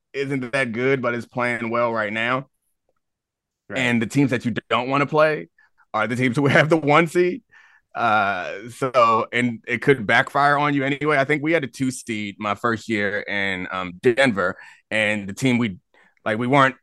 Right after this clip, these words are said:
Speaker 1: saying it, but they drafted three corners. I was one of those three corners because Peyton Manning put them out of the playoffs the year before, and then Peyton Manning had the one seed again, so we were kind of prepping for that game. And that was a team we didn't wanna see,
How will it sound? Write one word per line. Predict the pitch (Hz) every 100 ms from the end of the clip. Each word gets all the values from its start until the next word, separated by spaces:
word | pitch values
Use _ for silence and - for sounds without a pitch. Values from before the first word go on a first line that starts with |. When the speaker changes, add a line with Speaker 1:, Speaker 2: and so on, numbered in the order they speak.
| _
Speaker 1:
saying | - - - - 131 139 160
it, | 185 180
but | 113 117 110 - _ _ _ _ - - _ _ -
they | 120 120
drafted | 110 139 147 143 104
three | 131 143
corners. | - 139 110 104 101
I | 107
was | 107
one | 127 123
of |
those | 117
three | 113 127
corners | 131 131 107 101
because | - 110 - 139 117 104 98 - -
Peyton | 127 110 117
Manning | 117 113 107
put | 127 110
them | 104
out | 104 92
of | 92
the |
playoffs | 113 113 95 -
the | 95
year | 92
before, | 85 165 127 101
and | 92
then | 92
Peyton | 87 104 92
Manning | 92 92
had | 85 90 85
the | 87
one | 104 107
seed | - 90
again, | 90 165 135
so | 110 101
we | 104
were | 113 101
kind | 113 101 98
of | 101 - - -
prepping | - 123 117 104
for | 110
that | 95
game. | 92 170 110 76 - 147 -
And | 90
that | 110
was | 120
a | 113
team | 123 113
we | 117 98
didn't | 107 120 104 104
wanna | 113 92
see, | 170 139 101